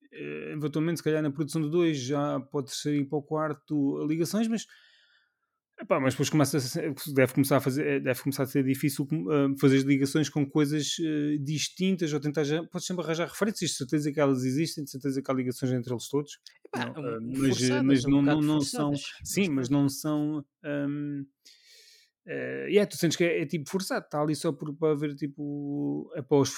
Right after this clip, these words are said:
Speaker 1: verdadeiros fãs da, da, que ligam a tudo, não, não é para gajos como eu, estou ali para
Speaker 2: Pois.
Speaker 1: andar a mandar machados à cabeça agora <laughs> da malta, mas é.
Speaker 2: Que é uma pena, porque era, era interessante,
Speaker 1: Eh,
Speaker 2: eh, achei interessante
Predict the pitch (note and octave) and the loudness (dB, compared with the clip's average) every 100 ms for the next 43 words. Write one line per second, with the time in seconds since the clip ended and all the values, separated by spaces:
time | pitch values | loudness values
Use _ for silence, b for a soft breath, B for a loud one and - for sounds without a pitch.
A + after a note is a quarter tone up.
0 | - C#3+ C3 C3 C#3 C#3 - G#3+ E3 C3+ | -12 -8 0 4 4 2 -2 -2 -2 -4
1 | D3+ C#3 C#3+ C3+ C#3 C#3 C3+ D3 E3+ G#3+ | -6 -4 -4 -4 4 4 6 2 0 -2
2 | C3+ _ C3+ B2 A#2+ A#2+ A#2+ B2 B2+ B2 | -6 _ -14 -12 -12 -14 -14 -14 -14 -12
3 | B2 C3 C3+ _ _ _ _ _ _ _ | -12 -14 -20 _ _ _ _ _ _ _
4 | - A#2 - - D3+ D3 _ _ _ B2 | -6 -4 -4 -4 -2 -4 _ _ _ -8
5 | A2 A2 A2 A2+ A2 A2 B2 - B2 A#2+ | -6 -6 -8 -10 -10 -12 -14 -10 -6 -4
6 | A#2+ A#2 A#2+ A#2 B2 A#2+ A#2 A#2 - A2+ | -4 -6 -8 -6 -2 -2 -2 -4 -4 -4
7 | A#2+ B2 B2 - C3 B2+ B2+ B2+ C3 _ | -4 -4 -6 -6 -8 -8 -8 -12 -18 _
8 | - - G3+ D#3+ C#3+ E3 C#3+ C3 A#2+ A#2+ | -16 -14 -10 -8 -6 -4 -4 -6 -6 -4
9 | A#2 G#2 _ _ _ _ _ _ - - | -6 -8 _ _ _ _ _ _ -10 -4
10 | D3+ C3 - B2 B2+ - - C3+ C3 D3 | -4 -6 -10 -10 -10 -14 -8 -6 -6 -8
11 | C#3+ C#3+ C3+ B2+ - B2+ B2+ - _ - | -10 -10 -10 -10 -8 -10 -12 -20 _ -2
12 | E3 E3 D#3+ D#3+ D#3+ - F#3 D3 - C3 | 0 2 2 0 -4 -8 -16 -12 -10 -10
13 | B2 - C3 A#2+ _ | -10 -14 -12 -14 _